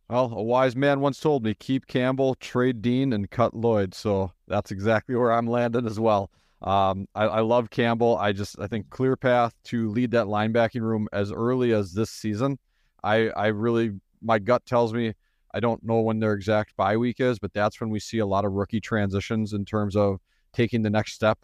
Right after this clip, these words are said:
uh, in, in their playing time and, and their responsibility in, in, in N F L teams. So by their bye week or after their bye week, I expect Jack Campbell to be the lead linebacker in that room. Um,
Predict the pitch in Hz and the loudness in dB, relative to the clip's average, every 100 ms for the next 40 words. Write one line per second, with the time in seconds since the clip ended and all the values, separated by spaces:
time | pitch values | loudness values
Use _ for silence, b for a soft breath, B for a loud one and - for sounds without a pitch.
0 | - 101 98 92 - 104 101 107 101 98 | -6 -2 0 -2 -4 -10 -8 -4 -2 -2
1 | - 117 110 113 120 113 110 101 98 98 | -2 0 2 0 2 2 2 0 -2 -2
2 | 82 95 95 - 104 101 92 98 107 110 | -4 -2 -2 -2 -2 -2 -2 2 2 2
3 | 101 92 98 98 95 - _ - 95 104 | 0 -2 -4 -4 -4 -8 _ -10 -8 -2
4 | 107 104 104 - 123 123 - _ _ _ | -2 0 0 0 -2 -2 -6 _ _ _
5 | - 107 90 117 127 120 104 101 110 127 | -4 -2 0 0 2 2 2 0 2 2
6 | 139 - - 98 107 110 123 113 98 101 | 0 -2 -6 -2 -2 -2 0 0 0 0
7 | 107 104 - 113 120 - 117 98 - 98 | 0 -4 -4 0 0 -2 -6 -4 -2 -2
8 | - 104 92 92 107 92 104 90 107 113 | -2 -4 -2 -4 -6 -2 -2 0 0 2
9 | 104 107 95 95 98 98 92 - 95 95 | 2 0 2 0 0 0 0 0 -2 0
10 | 92 92 98 95 - _ _ - 95 95 | 0 0 0 -2 -6 _ _ -6 -2 -2